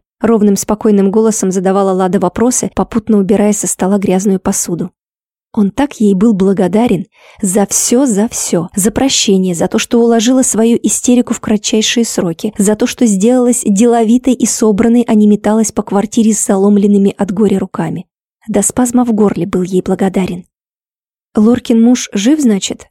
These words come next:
спросил он безо всякого интереса. «Витька собирался от него избавиться,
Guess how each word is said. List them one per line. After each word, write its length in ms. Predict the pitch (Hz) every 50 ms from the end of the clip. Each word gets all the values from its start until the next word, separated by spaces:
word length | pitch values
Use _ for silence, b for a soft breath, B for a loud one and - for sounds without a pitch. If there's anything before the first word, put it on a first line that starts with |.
| _ -
спросил 560 | - - - 214 208 202 - - 214 202 202
он 140 | 196 185 -
безо 260 | - 190 226 180 208 202
всякого 380 | - - 202 185 - - 196
интереса. 520 | 190 190 - 226 208 196 190 - - 220 - _ _ _
«Витька 300 | - 214 233 208 - -
собирался 520 | 214 - - 196 220 214 214 208 - - 220
от 100 | 214 233
него 180 | 226 214 233
избавиться, 640 | 226 208 185 190 185 190 190 190 - - - 196